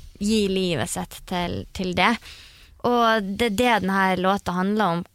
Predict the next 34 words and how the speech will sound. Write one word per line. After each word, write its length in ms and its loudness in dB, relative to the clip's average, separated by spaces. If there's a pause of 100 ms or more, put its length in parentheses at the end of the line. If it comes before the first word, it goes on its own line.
(140)
den, 560 -2 (920)
det 260 0
som 200 0 (120)
oppstår 600 -2
når 260 2
man, 260 0 (640)
eh, 480 0
kanskje 400 0
skal 160 -2
være 140 2
den 20 -2
første 420 -2
til 140 -8
å 40 -2
si 160 0
«jeg 120 2 (100)
elsker 280 0
deg». 140 -4 (300)
Det 100 -2
er 300 6
jo 80 0
så 540 0 (400)
skummelt. 440 0
Det 100 -4
er 40 -2
jo 40 -6
ikke 100 0
noe 200 2
mer 240 2
skummelt 500 -4
jeg 100 -2
kan 140 -4
tenke 400 -4
meg. 220 2